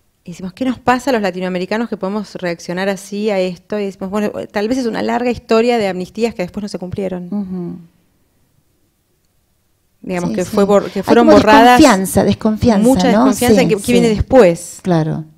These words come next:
Speaker 1: ¿No? Y si se
Speaker 2: Yo me
Speaker 1: sostiene.
Speaker 2: acuerdo que una expresión que decía, eh, Calfucurá era, mm, son pícaros, por referirse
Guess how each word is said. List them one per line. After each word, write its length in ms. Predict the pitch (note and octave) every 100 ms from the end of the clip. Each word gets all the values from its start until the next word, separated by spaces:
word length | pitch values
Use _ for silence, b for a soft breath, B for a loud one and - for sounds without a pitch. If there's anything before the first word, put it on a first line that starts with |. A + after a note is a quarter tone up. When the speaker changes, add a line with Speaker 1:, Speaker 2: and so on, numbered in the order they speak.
| -
Speaker 1:
¿No? 100 | G#3
Y 60 | G3+
si 100 | F#3
se 120 | F#3
Speaker 2:
Yo 160 | F#3+ D4+
me 80 |
Speaker 1:
sostiene. 220 | E4 A3 D#4+
Speaker 2:
acuerdo 260 | D#4+ D#4+
que 120 | D4+
una 120 | C4+ C4+
expresión 480 | - C4 A#3 C4+ C4+
que 320 | A#3+ G#3+ F#3
decía, 1080 | F#3 - A3 A3 G#3 F#3+ F3+ E3+ D#3 D#3 -
eh, 200 | D3+ D#3
Calfucurá 800 | D3+ D3+ D3 E3+ G#3 G3 D4 - _ b b b b b -
era, 560 | G3+ G3+ F#3+ F3 F3
mm, 380 | E3 D#3+ D#3+ - - _ _ _ _ _ _ _ _ _
son 400 | - C#4 C4+ B3+
pícaros, 720 | - A3 - D3 C3 B2 -
por 200 | - - D3
referirse 920 | D3 D#3+ E3+ F#3 - G#3 A3 -